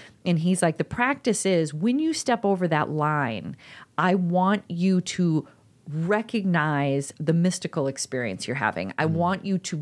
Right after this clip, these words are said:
Speaker 1: be in a place of awe
Speaker 2: Mm.
Speaker 1: and to look around and see things completely
Speaker 2: Different.
Speaker 1: different. This line is you crossing into a new
Speaker 2: Oh, I love
Speaker 1: reality,"
Speaker 2: that.
Speaker 1: right?
Speaker 2: Yeah.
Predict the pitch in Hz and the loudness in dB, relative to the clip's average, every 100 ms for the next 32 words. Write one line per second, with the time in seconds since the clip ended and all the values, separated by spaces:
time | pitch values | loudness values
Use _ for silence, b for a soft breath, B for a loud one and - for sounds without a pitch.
0 | - 185 185 190 175 - 151 147 - - | -6 -2 0 0 -2 -4 -2 -2 -2 -4
1 | 135 - _ 147 139 110 80 78 104 98 | -4 -6 _ 0 2 2 0 -2 -4 -2
2 | 90 170 165 165 185 190 208 190 170 165 | 0 2 2 2 0 0 2 4 4 2
3 | 156 - 170 - 151 147 - 135 139 - | 0 0 -2 0 -2 -4 -4 -4 -4 -6
4 | - 220 233 247 - 240 247 233 - 101 | 0 2 4 2 0 0 2 0 0 -2
5 | - 82 202 190 135 147 220 262 - 233 | -2 -2 -2 0 -2 0 0 0 -2 0
6 | 262 247 165 156 165 - 170 156 180 185 | 2 4 2 2 0 0 -2 0 -2 -2
7 | - 185 170 - 160 151 - 147 151 156 | -2 0 0 -2 -2 -2 -2 -2 0 -2
8 | 139 143 131 135 131 101 85 80 - 147 | -2 0 0 2 2 0 -4 -8 -6 0
9 | 156 262 302 104 | 2 2 0 -4